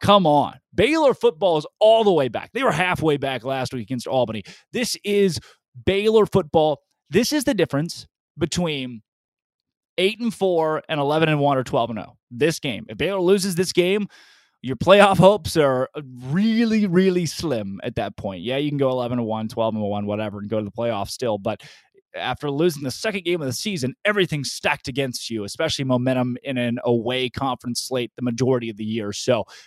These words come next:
Baylor winning this one is a huge key to going to the playoff. Even if they lose, they're still a top fifteen team, in my opinion, at least top twenty. But just,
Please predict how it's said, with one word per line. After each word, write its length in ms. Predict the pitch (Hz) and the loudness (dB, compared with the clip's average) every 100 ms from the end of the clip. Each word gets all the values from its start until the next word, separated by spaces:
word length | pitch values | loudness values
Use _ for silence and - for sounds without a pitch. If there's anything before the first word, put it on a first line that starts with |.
| _ - | _ 0
Baylor 340 | 151 185 202 | 2 4 4
winning 260 | 175 175 170 | 4 4 4
this 220 | 160 - | 2 0
one 140 | 156 - | -4 -2
is 160 | 143 | -2
a 80 | 131 | -2
huge 440 | 120 - 156 156 | -4 -2 0 0
key 180 | - 156 | 0 -2
to 60 | 135 | 2
going 180 | 135 131 | 2 2
to 100 | 117 | -2
the 80 | |
playoff. 400 | - 123 110 113 - - | 0 2 2 0 -6 -2
Even 260 | 208 202 | 0 0
if 60 | 180 | 2
they 100 | 147 | 2
lose, 380 | 131 131 131 - | 4 4 4 2
they're 120 | 123 | -2
still 220 | - 165 | -2 -2
a 60 | 135 | -2
top 340 | - 135 - | -4 -6 -8
fifteen 580 | - 143 - - 147 135 | -6 -6 -6 -10 -8 -8
team, 280 | - 143 135 | -6 -4 -2
in 40 | |
my 160 | 131 127 | 0 0
opinion, 440 | - 131 131 120 - - | 0 -2 0 -2 -4 -8
at 140 | 139 131 | -6 -4
least 200 | 143 - | -4 0
top 240 | 131 123 | 0 0
twenty. 340 | - 139 123 113 - _ _ 131 | -2 0 0 -4 -10 _ _ -4
But 280 | 160 127 - _ _ _ _ - - - 143 | -2 -2 -6 _ _ _ _ -10 -10 -12 -4
just, 600 | - 160 127 - - | 2 2 2 -6 -10